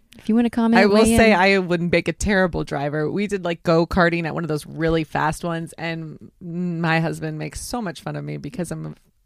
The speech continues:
Speaker 1: Were you scared?
Speaker 2: Well, no, I'm not
Speaker 1: Oh.
Speaker 2: scared. I drive. I, I'm out here on, you know, sixty-four acting
Speaker 1: <laughs>
Speaker 2: like
Speaker 1: What?
Speaker 2: too fast and too furious. But you get me in one of those, and I don't know what happens. So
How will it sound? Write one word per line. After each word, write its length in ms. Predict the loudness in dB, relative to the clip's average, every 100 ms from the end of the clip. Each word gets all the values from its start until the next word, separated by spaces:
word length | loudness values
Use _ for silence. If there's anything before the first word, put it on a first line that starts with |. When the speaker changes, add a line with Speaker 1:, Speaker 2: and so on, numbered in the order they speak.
| -6
Speaker 1:
Were 80 | -2
you 80 | -2
scared? 380 | -2 -2 -2 0
Speaker 2:
Well, 180 | 0 2
no, 240 | 2 2
I'm 60 | 2
not 140 | 0
Speaker 1:
Oh. 40 | -2
Speaker 2:
scared. 680 | -4 -4 -2 -2 -4 -8 -16 -16
I 80 | -16 -18 _ _ -8
drive. 320 | 0 0 0 -4
I, 80 | -14 _ -4
I'm 200 | -2 0
out 160 | -2
here 360 | -2 -2 0 2
on, 380 | 2 0 0 -6
you 120 | -6
know, 80 | -4
sixty-four 960 | -4 -4 -6 -6 -8 -8 -6 0 2 2
acting 720 | 2 0 0 -2 -2 2 4
Speaker 1:
<laughs> 0 |
Speaker 2:
like 400 | 4 4 0 -4
Speaker 1:
What? 320 | 2 2 2
Speaker 2:
too 220 | -2 -2
fast 400 | 2 2 2 0
and 120 | -6
too 200 | -2 -4
furious. 600 | -4 -4 -4 -2 -2 -4 -8 -12 -8 -6
But 180 | -4 -2
you 80 | 2
get 200 | 8 8
me 80 | 8 2
in 60 |
one 100 | 4
of 100 | 2
those, 300 | 4 4 4
and 140 | 0 0
I 180 | 2 4
don't 160 | 4 2
know 140 | 2
what 140 | 2 4
happens. 760 | 2 2 -2 -6 -8 -8 -10 -16 -18 -20 -20 -18 -18 -16 -10 -4 -2 -2
So 520 | 0 2 2 0 -2